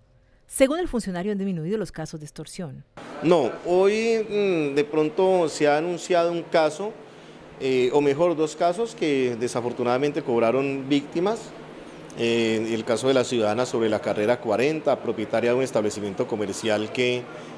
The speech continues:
Speaker 2: eh, las primeras hipótesis, o mejor, los, las versiones iniciales, eh, indicaron un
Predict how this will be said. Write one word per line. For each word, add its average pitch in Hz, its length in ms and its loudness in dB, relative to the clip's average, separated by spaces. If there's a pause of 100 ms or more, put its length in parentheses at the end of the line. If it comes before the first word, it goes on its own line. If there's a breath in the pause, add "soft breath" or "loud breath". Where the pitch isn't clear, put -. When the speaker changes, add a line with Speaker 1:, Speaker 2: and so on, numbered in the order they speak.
Speaker 2:
eh, 110 140 -2
las 120 200 2
primeras 123 440 2
hipótesis, 180 480 0
o 165 100 4
mejor, 120 420 0
los, 131 160 0
las 107 300 -2
versiones 120 480 -2
iniciales, 107 840 -2 (400 loud breath)
eh, 107 340 2 (760)
indicaron 131 580 0
un 139 200 -2